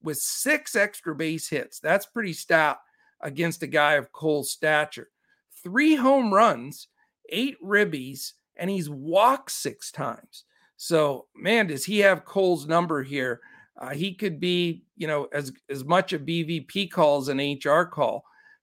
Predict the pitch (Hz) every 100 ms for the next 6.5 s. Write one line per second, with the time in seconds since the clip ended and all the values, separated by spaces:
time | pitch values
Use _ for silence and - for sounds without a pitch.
0 | _ 254 254 - 254 262 196 233 214 -
1 | 175 - 214 202 196 190 190 175 170 160
2 | 170 - - 139 131 - 175 190 202 247
3 | 214 226 214 - 196 175 143 139 135 -
4 | _ _ _ - 190 220 240 - 247 -
5 | - 175 - 190 170 - 185 180 175 170
6 | 170 185 175 170